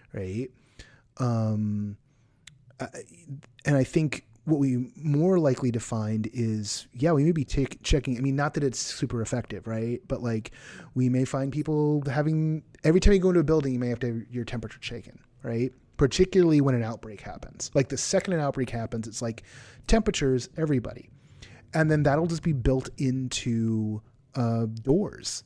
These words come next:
There'll just be a temperature camera on a door. You'll walk up to the door. The door will not open, and you'll get a text message that pops up and says, like, "Please report to your local urgent care. You've got a fever." Right? Like,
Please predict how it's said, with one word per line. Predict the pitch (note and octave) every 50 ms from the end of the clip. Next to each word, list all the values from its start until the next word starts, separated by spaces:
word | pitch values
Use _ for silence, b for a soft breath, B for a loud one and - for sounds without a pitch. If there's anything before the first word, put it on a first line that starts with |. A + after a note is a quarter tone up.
| _
There'll | - B2 A#2+
just | A#2 B2+ B2 - -
be | - C3 C3+
a | - B2
temperature | A2 - B2+ A#2+ C3+ B2+ - D#3+ D#3
camera | D3 - C#3 C3 C3 C#3 C#3
on | C#3+ D3
a | D#3
door. | D3+ B2+ A#2+ G#2 G#2 G#2 A2 C3+ D3+ D#3+ -
You'll | C3+ B2 B2 A2+
walk | G#2+ G2+ G2+ G2+ G#2 G#2 G#2+ A#2+ A#2 -
up | D3 C#3 -
to | - -
the | C#3+ D3
door. | C3+ A#2 A#2+ G#2+ G2 G#2 G2+ F#2+ C3 F3 F#3 B B B B B B
The | - C3
door | A2+ G#2+ - A#2 A#2 A#2+ C3
will | C3+ C#3 D3
not | D3 C#3 C#3 -
open, | A#2 A2 G2+ - A#2 B2 C3+ E3+ G3+ b b b b _ -
and | C3 A#2+ A#2+ A#2+ A#2+ B2 A#2+ A2
you'll | B2 B2 A#2+
get | A2+ B2
a | A#2 A2+
text | - - - D#3 - - -
message | B2+ A#2 A2+ - - A#2+ A2+ B2+ D3 - -
that | B2+ -
pops | - - A#2 A2+ A2+ - -
up | A#2 - -
and | B2 A#2
says, | A2+ - B2 A#2 A2
like, | A2+ A2+ - _
"Please | - - B2+ B2 C3 B2+
report | C#3+ C#3+ - - - A#2+ A2+ A2 - - -
to | - - B2+
your | A#2 B2 A#2+
local | A2+ A2 G#2+ B2 B2 A#2+
urgent | D#3+ E3 D#3+ - C3+ A#2 -
care. | - - G#2+ G#2+
You've | G#2+ A2+ C3 B2
got | - A2+ G#2
a | A2
fever." | - - D3 C3+ - - - - - _ _ _ _ _ _ _ _ _ _ _ _ _ _ _ _ _ _ _ _ _ _ _ _ _ _ _ _ _
Right? | - - G2 G2 A#2 C3 - _ _ _ _ _ _ _ _ _ _ _ _
Like, | - C3 A#2+ A2+ A2 -